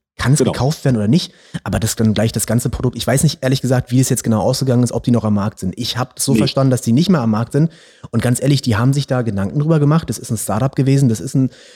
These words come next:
Speaker 1: ob das jetzt eine Erfindung ist im technischen Sinne, wie hochtrabend das ist, ist ja eine ganz andere Frage. Aber die dann so rauszukanzeln, finde ich echt schon, boah. Und, und ganz ehrlich, das ist auch ein Mikrokosmos, in dem hier wieder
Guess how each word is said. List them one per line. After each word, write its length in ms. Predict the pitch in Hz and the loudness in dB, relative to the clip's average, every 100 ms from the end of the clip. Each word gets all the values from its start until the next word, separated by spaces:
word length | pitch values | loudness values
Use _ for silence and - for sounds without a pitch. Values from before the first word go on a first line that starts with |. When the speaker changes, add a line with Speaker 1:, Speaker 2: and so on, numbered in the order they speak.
| _ - - | _ -12 -6
Speaker 1:
ob 120 | 127 | 0
das 220 | 151 143 131 | 0 0 0
jetzt 220 | 139 - | 0 2
eine 120 | 139 | 2
Erfindung 540 | 113 - 175 190 180 160 | 0 0 4 6 6 4
ist 220 | 165 - | 2 2
im 160 | 151 | -2
technischen 400 | - 147 160 143 | 0 0 4 4
Sinne, 260 | 127 143 139 | 4 4 4
wie 120 | 135 | 2
hochtrabend 540 | 113 175 - 139 147 131 | 4 0 0 0 2 0
das 80 | |
ist, 140 | - - | -2 -8
ist 140 | - | -10
ja 40 | 92 | -12
eine 100 | 87 | -12
ganz 180 | 87 - | -12 -6
andere 220 | 110 117 | -2 -2
Frage. 280 | - 95 85 - - | -2 -4 -4 -12 -12
Aber 140 | 101 98 | -6 -4
die 80 | |
dann 180 | 101 92 | -2 0
so 140 | 95 175 | 2 2
rauszukanzeln, 880 | 147 151 - - 113 110 110 104 - - | 2 0 -2 -2 -2 2 2 2 -2 -8
finde 340 | - 110 95 | -6 -2 0
ich 140 | 92 | -2
echt 180 | 87 - | -8 -6
schon, 320 | 92 87 80 _ _ _ _ _ _ | -4 -4 -8 _ _ _ _ _ _
boah. 300 | - 98 82 | -2 0 -2
Und, 160 | 110 120 | -2 -2
und 100 | 131 | 0
ganz 220 | 143 151 | 0 0
ehrlich, 220 | 135 147 | 0 0
das 140 | - - | -2 -6
ist 100 | - | -4
auch 120 | 131 | 2
ein 80 | 120 | 4
Mikrokosmos, 680 | 170 - 120 113 110 131 127 | 4 2 -4 -2 -2 -2 0
in 100 | 123 | 0
dem 160 | 123 | 2
hier 120 | 127 120 | 2 2
wieder 220 | 127 | 0